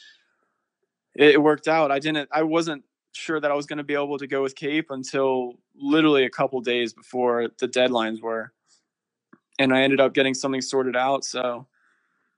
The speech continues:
it wa-, it was huge for me going in, knowing that the car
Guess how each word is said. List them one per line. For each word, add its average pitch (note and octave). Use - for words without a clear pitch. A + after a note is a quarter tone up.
it D#3+
wa-, E3
it -
was E3
huge F3
for E3
me D#3
going D3
in, C#3+
knowing D3
that C#3
the C3
car -